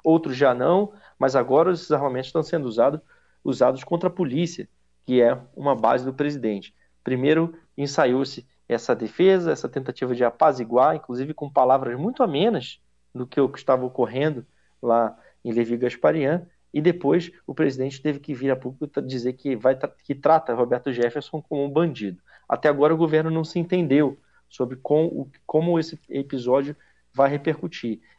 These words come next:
e ainda não se captou também qual é a real dimensão desse episódio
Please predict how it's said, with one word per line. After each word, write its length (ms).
e 120
ainda 300
não 100
se 200
captou 640
também 480
qual 240
é 320
a 100
real 260
dimensão 640
desse 220
episódio 500